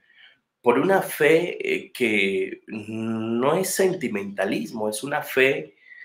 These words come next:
totalmente confesional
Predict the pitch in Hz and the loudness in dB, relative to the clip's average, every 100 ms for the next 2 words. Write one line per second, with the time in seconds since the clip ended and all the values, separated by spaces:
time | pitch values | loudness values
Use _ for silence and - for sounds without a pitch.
0 | - _ - 117 113 127 147 175 175 175 | -20 _ -8 -6 -2 -2 0 -4 -2 -6
1 | - - - 123 117 107 - 113 104 - | -6 -10 2 4 4 0 -4 -4 -4 -4
2 | - 95 101 139 90 - | -8 -10 -6 -6 -6 -8